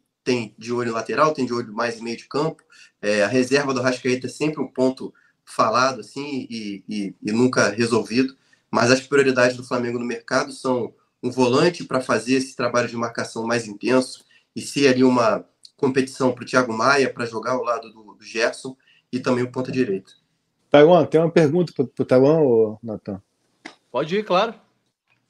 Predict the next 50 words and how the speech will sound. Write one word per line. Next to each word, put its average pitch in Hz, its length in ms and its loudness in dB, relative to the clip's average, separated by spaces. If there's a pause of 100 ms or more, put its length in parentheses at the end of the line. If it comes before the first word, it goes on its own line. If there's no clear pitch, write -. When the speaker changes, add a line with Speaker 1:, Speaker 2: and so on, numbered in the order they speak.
(460)
Speaker 2:
Não, 294 100 8
então, 277 180 8
assim, 247 200 8
porque - 240 4
a, 214 60 8
a - 200 -2
questão 202 340 6
do 196 80 6
Uribe, 190 320 6
sem 185 160 2
dúvida, 175 280 4
pô, 175 160 2
é 143 40 4
um 131 80 0
jogador 139 320 2
que - 80 -6
tá 151 120 2
numa 151 200 0
idade 135 560 2
muito 131 320 -2
boa, 139 240 4
trinta 147 280 2
e - 20 10
um 135 160 2
anos 139 220 0
ainda, 160 400 0
com 139 160 -4
histórico 135 440 0
de, 127 140 4
Speaker 1:
Uhum. 120 240 4
Speaker 2:
de, 113 100 -2 (120)
de 117 140 -2
seleção 127 400 4
brasileira, 127 500 6
de, 127 120 6
de 117 220 2
seleção 123 220 2
colombiana, 131 560 6
perdão, 139 500 6
com 127 380 2
rodagem 127 580 6
na 120 120 -2
Europa, 127 400 2
foi 123 200 -2
titular 135 460 2
em 135 40 2
jogo 131 200 4
da 127 120 4
Champions 127 360 0
League 127 320 2